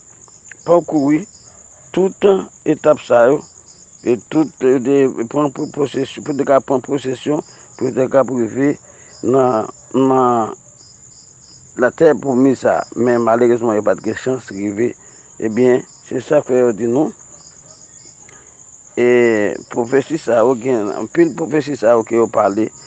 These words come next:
nan Bib la, li, si se pwofesi ki gen fondman, epi pèp la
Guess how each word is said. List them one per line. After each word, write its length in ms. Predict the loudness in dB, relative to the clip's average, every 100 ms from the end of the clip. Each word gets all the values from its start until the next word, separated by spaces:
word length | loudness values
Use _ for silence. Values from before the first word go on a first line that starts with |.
| -20 -16
nan 480 | -6 -2 0 -2 -4 -6
Bib 240 | -8 -4
la, 160 | 0 0 -2 -20 -20 -14 -10 -4
li, 400 | -2 0 -2 -6 -14 -20 -16
si 160 | -6
se 160 | -2 -2
pwofesi 400 | -2 -2 -4 -6 -6
ki 160 | -8 -4
gen 160 | -4 -2
fondman, 480 | -2 -2 0 0 -2 -20 -20 -20 -20 -12
epi 240 | -8 -8
pèp 220 | -4 -2
la 80 | 2